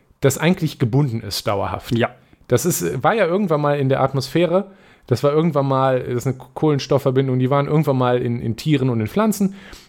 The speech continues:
Speaker 1: Und jetzt sind die eigentlich aus dem Kreislauf lau-, Kreislauf raus in irgendwelchen tiefen Bodenschichten und stören uns nicht mehr.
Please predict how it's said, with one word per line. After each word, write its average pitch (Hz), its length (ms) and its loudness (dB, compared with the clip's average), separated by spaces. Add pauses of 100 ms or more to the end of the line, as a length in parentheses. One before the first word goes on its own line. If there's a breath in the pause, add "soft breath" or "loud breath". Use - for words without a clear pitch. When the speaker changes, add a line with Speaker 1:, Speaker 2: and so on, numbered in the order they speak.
Speaker 1:
Und 139 100 0
jetzt 175 140 2
sind 226 120 2
die 156 100 0
eigentlich 151 360 0
aus 165 140 4
dem 151 140 -2
Kreislauf 135 440 0
lau-, 139 320 0 (180)
Kreislauf 127 800 0
raus 139 280 2
in 123 120 -2
irgendwelchen 107 440 -2
tiefen 104 220 0
Bodenschichten 98 460 -2
und 120 80 2
stören 147 380 -2
uns 104 200 -10
nicht 101 180 -12
mehr. 107 160 -12